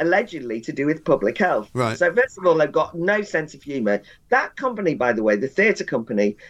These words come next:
Speaker 1: spent, I think it was, you know, tens of thousands of pounds on their advertising
Speaker 2: Mm.
Speaker 1: campaign, as you would do, because we're trying to post-lockdown get the theatres back and
Speaker 2: Right.
Speaker 1: running. This looks like a great fun musical that you'd wanna go to to cheer yourself up.
Speaker 2: Mm.
Speaker 1: And there's, guess what?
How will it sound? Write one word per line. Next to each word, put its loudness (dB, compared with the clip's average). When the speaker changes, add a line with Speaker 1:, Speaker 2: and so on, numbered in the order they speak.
Speaker 1:
spent, -2
I -4
think -2
it 0
was, 2
you 0
know, 6
tens 2
of -4
thousands 2
of -8
pounds 0
on -2
their 4
advertising -2
Speaker 2:
Mm. -4
Speaker 1:
campaign, 2
as 0
you -14
would 4
do, -2
because -4
we're 2
trying 2
to -2
post-lockdown 0
get -2
the -10
theatres 0
back -4
and -2
Speaker 2:
Right. 4
Speaker 1:
running. 2
This 4
looks 4
like -4
a -4
great 0
fun -2
musical -2
that 0
you'd 2
wanna 4
go -2
to -12
to -16
cheer 0
yourself 2
up. 2
Speaker 2:
Mm. -10
Speaker 1:
And 0
there's, -14
guess -4
what? -2